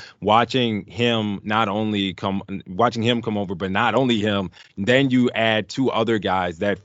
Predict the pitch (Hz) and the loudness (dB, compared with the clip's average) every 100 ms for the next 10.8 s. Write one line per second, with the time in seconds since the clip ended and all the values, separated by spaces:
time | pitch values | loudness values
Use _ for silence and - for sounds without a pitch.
0 | - 110 92 - _ _ - 98 127 151 | 2 2 2 -6 _ _ -12 -4 4 6
1 | 156 143 131 - 123 110 98 101 92 98 | 8 6 4 -2 2 2 2 -2 -6 -4
2 | 101 113 107 95 101 98 92 78 71 - | -2 0 -2 -4 -4 -4 -6 -8 -16 -18
3 | _ _ 98 87 101 123 110 127 120 101 | _ _ -8 0 4 4 2 -2 -2 0
4 | 110 - 110 101 - 92 87 85 87 85 | 0 2 0 0 -2 -2 -2 -4 -6 -4
5 | 92 92 - 82 76 73 76 - - _ | -6 -6 -8 -8 -8 -10 -12 -14 -20 _
6 | - 95 107 117 107 - - 101 110 82 | -6 0 2 2 2 -6 0 2 2 0
7 | - - 135 131 139 120 110 - 110 110 | -6 -2 2 2 2 2 2 2 2 2
8 | 95 85 107 101 104 80 101 87 90 87 | -4 -2 0 0 -2 -4 -4 -4 -8 -8
9 | 82 - 101 101 90 - 101 98 - 92 | -10 -10 -8 -6 -8 -10 -8 -8 -2 -2
10 | 90 82 85 82 60 - 101 87 | -2 -2 -2 -2 -6 -2 -2 0